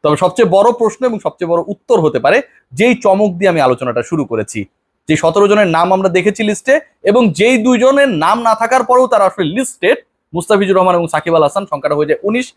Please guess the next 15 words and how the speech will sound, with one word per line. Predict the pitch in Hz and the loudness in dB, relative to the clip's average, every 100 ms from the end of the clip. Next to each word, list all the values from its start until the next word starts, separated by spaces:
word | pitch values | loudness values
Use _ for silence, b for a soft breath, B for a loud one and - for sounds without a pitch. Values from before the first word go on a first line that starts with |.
| _ _ - | _ _ -4
বাদ | 170 - | -2 -2
পড়বেন | 175 165 - | -2 -2 0
চারজন | 220 214 269 285 - _ - | 0 2 2 0 -6 _ -4
এবং | 220 285 302 - - | 2 2 2 -4 -10
সেই | - 233 | -2 -2
চারজন | 233 190 202 | 0 -2 -2
বাদ | 185 175 | -4 -2
করার | 196 185 | -2 0
পর | 190 - | -2 0
পনেরো | 220 262 254 | 2 4 4
জনই | 269 220 | 2 0
বিশ্বকাপ | - 202 202 - _ _ | -4 -4 -6 -6 _ _
স্কোয়াডের | - 180 185 190 | -4 0 2 0
সদস্য | 165 175 196 | -4 -4 0
হবেন। | 190 226 | 2 2